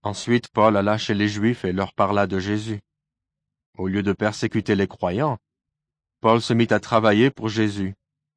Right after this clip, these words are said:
Tout comme Ananias, nous devons obéir à Dieu. Ne soyez pas effrayés par les hommes.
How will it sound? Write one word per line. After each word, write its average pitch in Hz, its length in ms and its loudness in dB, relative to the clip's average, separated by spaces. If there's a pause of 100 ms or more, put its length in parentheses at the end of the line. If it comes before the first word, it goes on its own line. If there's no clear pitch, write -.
(600)
Tout 139 140 -2
comme 156 200 4
Ananias, 123 920 2 (500)
nous 123 160 0
devons 123 400 4
obéir 113 340 2
à 104 80 2
Dieu. 104 300 -4 (1600)
Ne 123 120 0
soyez 185 340 4
pas 143 180 4
effrayés 131 480 2
par 95 220 0
les 95 180 -2
hommes. 85 340 -4